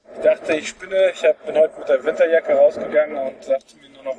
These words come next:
„Oh mein Gott, was geht da ab? Das geht so nicht, das funktioniert nicht.“ Jetzt fahren wir auf, äh, Öko-Sparplan und mal gucken. Ah, scheiße, ich glaub,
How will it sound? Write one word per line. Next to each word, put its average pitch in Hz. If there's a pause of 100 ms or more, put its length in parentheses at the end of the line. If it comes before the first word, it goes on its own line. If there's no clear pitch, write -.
(120)
„Oh 143
mein 151
Gott, -
was 190
geht -
da 160
ab? - (400)
Das -
geht 330
so 330
nicht, -
das 330
funktioniert -
nicht.“ - (840)
Jetzt -
fahren -
wir 330
auf, -
äh, 302 (340)
Öko-Sparplan -
und 135
mal 139
gucken. - (300)
Ah, 640
scheiße, 587
ich -
glaub, -